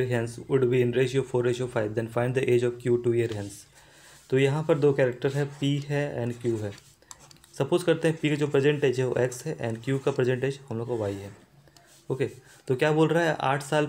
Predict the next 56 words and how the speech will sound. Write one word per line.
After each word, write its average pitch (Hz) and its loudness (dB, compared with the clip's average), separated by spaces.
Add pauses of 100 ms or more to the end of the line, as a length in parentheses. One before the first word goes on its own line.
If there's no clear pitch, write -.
पहले 139 2
P 143 0
का 151 4
जो 139 2
एज 127 2
था, 95 -8 (760)
प्रेजेंट 135 2
age 147 4
X 139 0
चल 156 2
रहा 156 0
है, 147 2
आठ 127 0
साल 139 2
पहले 135 4
X - -14
minus 135 0
eight, 165 0 (1160)
ये 139 0
कितना 156 0
था, 190 0 (420)
Q 170 4
का 175 6
जो 170 4
प्रेजेंट 143 2
एज 107 0
है 104 0
यानी 113 0
कि 131 -4
Y 123 4
का 151 -4
जो 143 -2
प्र-, 135 -8
Y 131 4
प्रेजेंट 139 0
एज 147 2
है 190 -6 (300)
इससे - 0
दो 127 4
साल 120 2
अधिक 101 -4
यानी 113 -4
कि 135 -6
प्लस 113 -4
टू। 104 -8 (320)
तो 127 2
इससे 120 2
हम 135 2
लोग 135 0
का 143 4
equation 123 2
निकल 135 0
जाएगा, 139 0
X 123 -4
minus 127 -4
Y, 113 0